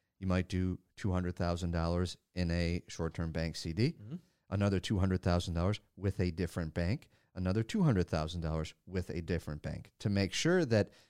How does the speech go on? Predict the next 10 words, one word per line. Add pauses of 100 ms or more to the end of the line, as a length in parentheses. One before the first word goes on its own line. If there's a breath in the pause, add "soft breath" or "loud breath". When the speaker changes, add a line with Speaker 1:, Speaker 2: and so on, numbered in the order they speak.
(100)
Speaker 1:
you're
spreading
out
the
F
D
I
C (180)
insurance
coverage